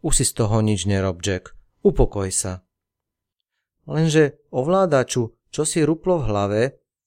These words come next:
a ty sa teraz na mňa hneváš." "Pre pána Jana, vôbec mi nejde o tvoj džíp,"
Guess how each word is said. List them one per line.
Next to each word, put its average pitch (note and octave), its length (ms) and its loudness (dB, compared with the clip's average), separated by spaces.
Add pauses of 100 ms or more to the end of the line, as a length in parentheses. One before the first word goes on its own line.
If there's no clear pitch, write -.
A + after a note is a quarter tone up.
(300)
a G2 240 -10
ty E3+ 160 -10
sa - 160 -4
teraz D3 320 -2
na D3 160 0
mňa D3+ 320 0
hneváš." G2 640 -2 (1040)
"Pre F#2 160 -8
pána A#2 560 0
Jana, A2+ 400 0 (320)
vôbec C#3+ 560 2
mi A2+ 80 2
nejde A2 320 2
o G#2 160 0
tvoj A2 320 0
džíp," F#2 320 -6